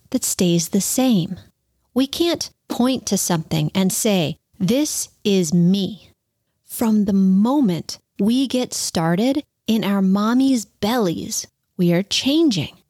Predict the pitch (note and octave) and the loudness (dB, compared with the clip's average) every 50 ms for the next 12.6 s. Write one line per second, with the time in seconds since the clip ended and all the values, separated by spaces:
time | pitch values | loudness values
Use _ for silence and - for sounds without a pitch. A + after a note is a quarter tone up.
0 | _ _ _ _ _ - - - - E3 D#3+ - - - - E3+ D#3 - D#3 D#3 | _ _ _ _ _ -16 -8 -4 -2 -2 -2 -2 -2 -2 -2 -2 -2 0 0 0
1 | D3+ - - B3 D#4+ - - - - - _ _ _ _ _ - G3+ F#3+ F#3 F3 | 0 0 0 -2 -2 -2 -4 -10 -12 -14 _ _ _ _ _ 0 0 2 2 2
2 | E3+ D#3 D#3+ E3+ F3+ F#3+ F#3+ - A3 A3 A3 A3 - - B3+ C4+ C4 A#3 F#3+ E3 | 0 -2 0 0 2 2 0 2 2 0 2 0 0 0 0 2 2 2 2 2
3 | D#3 F3 - - - - _ _ _ _ _ _ _ _ - - - F#3+ E3+ E3+ | 0 -4 -8 -14 -20 -20 _ _ _ _ _ _ _ _ -8 -4 -2 0 2 2
4 | E3+ - G3 G3+ A3 B3 B3+ B3+ C4+ C#4+ D4+ D#4 C4 G#3 G#3+ C#4+ G4 A4 - F3+ | 2 2 0 0 2 2 2 2 2 2 2 0 0 0 -2 -2 -2 -2 -4 -6
5 | C#3+ D3+ D#3 - _ _ _ _ _ _ _ G3+ F#3 F3 - - C#4+ - F3 - | -6 -6 -10 -18 _ _ _ _ _ _ _ -2 -2 0 0 0 2 2 2 2
6 | F#3 F3 E3 D#3+ D#3 D#3 E3 - - _ _ _ _ G#3 G3 F#3+ F#3 - - - | 0 0 0 2 2 0 0 -4 -6 _ _ _ _ 0 0 0 0 0 -2 0
7 | A#3+ A#3+ A3+ G3 E3 D3 D#3 - - - _ _ _ _ _ _ _ _ _ _ | 0 0 0 0 0 -2 -6 -8 -12 -18 _ _ _ _ _ _ _ _ _ _
8 | - - - - D4+ E4+ E4 - A3+ A3+ G3+ G3 G3 G3 G3+ - _ _ _ - | -8 -4 -2 0 2 2 2 2 2 2 4 4 2 2 0 -2 _ _ _ -2
9 | A#3+ C#4+ D4+ D#4 D#4 D#4 C#4 B3+ A#3 F#3+ F#3 G#3+ A#3 A#3 A#3 A#3+ B3+ A#3 F#3+ F#3+ | 0 2 2 4 4 2 2 2 0 0 2 2 2 2 2 2 2 2 2 2
10 | G3+ G#3+ A3+ G#3+ - - _ _ _ - - A3+ A#3+ G#3 G3 - - G#3 F#3 E3+ | 2 2 2 0 -4 -8 _ _ _ -2 0 0 0 0 -4 -4 -2 0 0 0
11 | D#3+ D3 D3+ E3 - - - - _ _ _ _ _ _ _ _ - - - F3+ | 0 -2 -4 -6 -8 -8 -10 -12 _ _ _ _ _ _ _ _ -8 -4 -2 0
12 | F3+ F#3 - - D3 C#3 C#3 C#3 C#3 C#3+ - | 0 0 0 0 -2 -2 0 0 -2 -2 -4